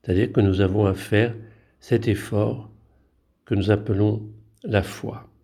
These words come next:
Ensuite, bien sûr, ce sacrement est une nourriture. Il nous nourrit. Il alimente en nous la vie divine qui est notre véritable vie. Pourquoi ?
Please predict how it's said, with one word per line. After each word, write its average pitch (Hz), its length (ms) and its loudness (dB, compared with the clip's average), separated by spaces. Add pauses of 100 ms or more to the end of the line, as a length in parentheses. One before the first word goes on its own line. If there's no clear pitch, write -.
(1120)
Ensuite, 139 460 4
bien 107 180 6
sûr, 156 380 0
ce - 120 -10
sacrement 127 760 0
est 107 260 0
une 113 380 0
nourriture. 98 1300 2 (1000)
Il 104 160 6
nous 107 140 6
nourrit. 98 520 2 (800)
Il 104 160 4
alimente 120 580 6
en 101 160 4
nous 151 560 2 (680)
la 110 200 4
vie 117 160 2
divine 117 560 0
qui 123 120 -4
est 110 60 2
notre 107 360 0
véritable 101 680 0
vie. 113 480 -2 (580)
Pourquoi ? - 580 -4